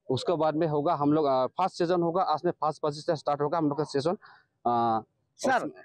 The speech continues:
Speaker 2: कहाँ, कहाँ से आप लोगों का participants आएगा सर?
Speaker 1: हम लोग का,
Speaker 2: डेलीगेट्स?
Speaker 1: हम लोग का डिमासा जहाँ भी है, all India में डिमासा जहाँ जहाँ है,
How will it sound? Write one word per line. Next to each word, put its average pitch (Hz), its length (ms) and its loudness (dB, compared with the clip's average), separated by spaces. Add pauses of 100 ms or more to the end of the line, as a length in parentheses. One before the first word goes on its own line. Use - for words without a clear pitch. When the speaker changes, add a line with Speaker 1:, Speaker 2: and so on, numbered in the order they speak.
(140)
Speaker 2:
कहाँ, 254 280 2
कहाँ 269 280 2
से 220 120 2
आप 196 200 2
लोगों 196 160 4
का 185 180 2
participants 160 760 0
आएगा 131 220 4
सर? 139 200 2
Speaker 1:
हम 151 140 4
लोग 196 100 2
का, 190 60 4
Speaker 2:
डेलीगेट्स? 202 400 2 (380)
Speaker 1:
हम 160 100 4
लोग 185 80 2
का 202 60 4
डिमासा 170 520 2
जहाँ 160 360 0
भी 185 80 2
है, 170 180 0
all 170 240 2
India 175 240 4
में 170 160 2
डिमासा 151 300 2
जहाँ 143 260 0
जहाँ 160 180 0
है, 175 180 2